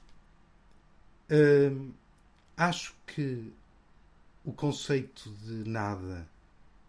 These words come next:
é um conceito que, que de qualquer um se pode a-, a-, apropriar,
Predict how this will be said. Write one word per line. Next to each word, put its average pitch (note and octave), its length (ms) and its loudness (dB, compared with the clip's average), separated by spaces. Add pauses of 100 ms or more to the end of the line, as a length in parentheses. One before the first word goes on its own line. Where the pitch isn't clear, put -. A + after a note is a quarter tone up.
(140)
é D3+ 100 -2
um B2+ 80 -4
conceito - 580 -10 (920)
que, - 120 -16
que - 120 -12
de G3 80 -4
qualquer D#3 380 -4
um A#2+ 80 -6
se - 120 -14
pode G#2+ 260 -8
a-, F#2+ 40 -8
a-, - 680 -14
apropriar, G2 720 -10